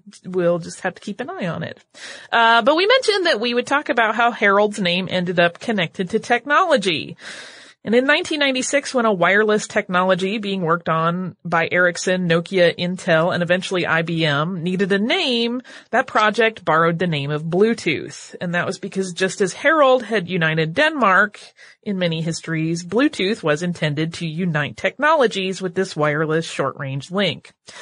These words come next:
And while it was intended initially only as a code name for the technology, like a development name, Bluetooth, of course, stuck.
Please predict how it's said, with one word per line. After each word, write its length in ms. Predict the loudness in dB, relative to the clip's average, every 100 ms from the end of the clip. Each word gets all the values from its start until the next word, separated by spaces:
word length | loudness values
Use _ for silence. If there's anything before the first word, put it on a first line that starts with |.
| -20 -10 0
And 100 | 4
while 160 | 6
it 60 | 6
was 160 | 4
intended 540 | 2 0 -2 0 2 2
initially 680 | 0 0 -2 -2 -2 -2 0
only 300 | 0 0 0
as 140 | -2
a 40 |
code 380 | -4 -2 0 0
name 300 | 0 0 -2
for 100 | -2
the 100 | -2
technology, 760 | 0 -2 0 0 0 0 -2 0
like 120 | 0
a 40 |
development 560 | -2 0 -2 -2 -4 -2
name, 420 | -2 -2 -4 -8 -12 -4
Bluetooth, 540 | 0 2 0 -2 -2
of 160 | -4 -2
course, 280 | 0 0 -4
stuck. 540 | -4 0 0 -2